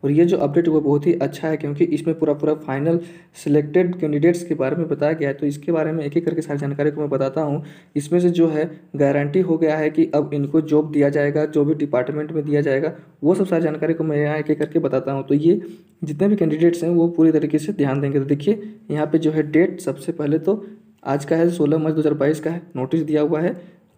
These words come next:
अब देखते हैं यहाँ पे क्या है। On the basis of final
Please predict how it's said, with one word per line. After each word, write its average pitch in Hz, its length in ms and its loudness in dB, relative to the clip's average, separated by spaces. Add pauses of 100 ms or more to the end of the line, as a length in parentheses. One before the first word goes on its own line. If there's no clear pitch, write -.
अब 208 140 0
देखते 175 260 2
हैं 170 80 4
यहाँ 156 140 0
पे 160 100 -4
क्या 147 220 0
है। 147 140 -4 (1120)
On 208 180 4
the 202 80 4
basis 175 240 2
of 185 140 0
final 165 420 2